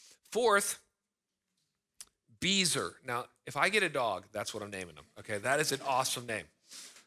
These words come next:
It's the idea, I've already hit on it, so I'll just hit it briefly. It's the idea of fortress. It's the idea of safety and protection, which has been key. Fifth, Ramoth, it's the idea of heights. That's what it means. It, it's, it's called the heights.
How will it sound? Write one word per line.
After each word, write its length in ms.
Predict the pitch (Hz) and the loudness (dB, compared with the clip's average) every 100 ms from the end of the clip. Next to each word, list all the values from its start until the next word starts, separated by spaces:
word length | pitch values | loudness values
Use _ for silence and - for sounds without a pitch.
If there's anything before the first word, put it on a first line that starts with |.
| _ - | _ -2
It's 240 | 156 156 | 0 2
the 160 | 175 165 | 6 6
idea, 240 | 160 160 | 8 6
I've 80 | 156 | 4
already 140 | 160 | 2
hit 180 | 131 147 | 0 0
on 100 | 143 | 0
it, 180 | 143 - | -2 -2
so 100 | 123 | -2
I'll 60 | |
just 120 | 127 147 | -2 -4
hit 100 | 127 | -4
it 60 | |
briefly. 260 | 131 127 135 | -4 -4 -2
It's 120 | 127 | 0
the 80 | 151 | 0
idea 200 | 147 135 | 2 -2
of 80 | 113 | -4
fortress. 640 | - 117 - 151 - - _ | -10 -8 -6 -4 -4 -8 _
It's 140 | 127 - | -12 -4
the 100 | 127 | -2
idea 220 | 123 123 | -2 -2
of 60 | 107 | -2
safety 400 | - 110 - 113 | -4 -4 -6 -10
and 80 | |
protection, 520 | - 92 - - - 82 _ _ _ _ _ _ | -10 -14 -14 -10 -12 -12 _ _ _ _ _ _
which 100 | 117 | -10
has 120 | 123 | -8
been 140 | 120 113 | -8 -10
key. 280 | - 123 - - - _ - | -6 -6 -8 -20 -20 _ 0
Fifth, 300 | 180 180 - - | 4 4 2 -6
Ramoth, 500 | 127 156 180 202 - - | 0 2 4 2 0 -8
it's 200 | 131 123 | -6 -2
the 80 | 139 | 2
idea 320 | 123 131 131 | 2 2 0
of 120 | 120 - | 0 -4
heights. 600 | - 110 104 - - - | -6 -4 -2 -4 -4 -6
That's 120 | 110 | -6
what 60 | 120 | -6
it 60 | 110 | -6
means. 180 | 95 | -12
It, 260 | 101 104 113 | -10 -8 -8
it's, 200 | 123 - - | -8 -8 -8
it's 180 | 117 | -10
called 260 | - 104 101 | -10 -8 -6
the 60 | 95 | -4
heights. 420 | - 113 - | -4 -4 -6